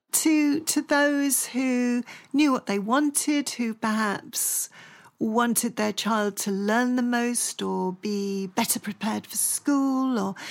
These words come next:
they were, they were striving for the best for their child. So there was a real mix there, and learning how to communicate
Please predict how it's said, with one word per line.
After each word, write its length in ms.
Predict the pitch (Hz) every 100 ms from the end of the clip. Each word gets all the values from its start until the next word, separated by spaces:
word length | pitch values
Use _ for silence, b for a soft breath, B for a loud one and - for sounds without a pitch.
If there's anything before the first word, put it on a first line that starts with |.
| B B B B
they 180 | 240 233
were, 340 | 220 214 208 -
they 240 | 226 220
were 140 | 202
striving 1000 | 214 - - - 247 240 226 208 202 202
for 640 | 190 - 220 208 98 196 196 _ _ _
the 160 | - 202
best 560 | - 208 165 - -
for 140 | - 208
their 180 | 202 196
child. 520 | - 202 190 180 185 _ _ _
So 160 | - 311
there 100 | 349
was 140 | 339
a 80 | 320
real 380 | 285 302 302 294
mix 500 | 254 240 - - -
there, 420 | 202 190 190 175 _
and 380 | - 220 220 220
learning 420 | 226 247 247 240
how 160 | 220 226
to 160 | 202 -
communicate 1040 | 202 208 208 208 202 208 202 202 -